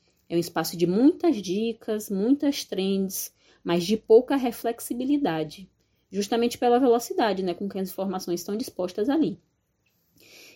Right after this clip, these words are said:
Então, se eu pudesse pensar no papel que a escola tem nisso, eu diria que a primeira coisa é reconhecer a importância que as novas formas de comunicação têm no processo de aprendizado dos jovens.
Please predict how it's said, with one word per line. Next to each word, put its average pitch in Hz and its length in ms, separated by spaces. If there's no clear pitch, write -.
Então, 196 580
se - 140
eu 196 80
pudesse 196 320
pensar 202 400
no 196 100
papel 208 440
que 285 100
a - 20
escola 190 320
tem 165 180
nisso, 196 520
eu 180 120
diria 202 300
que 208 80
a 226 60
primeira 220 380
coisa 214 800
é 190 60
reconhecer 226 520
a 233 40
importância 254 720
que 247 80
as 208 80
novas 190 300
formas 180 260
de 190 60
comunicação 180 640
têm 196 160
no 208 80
processo 220 400
de 220 60
aprendizado 214 540
dos 349 140
jovens. 165 540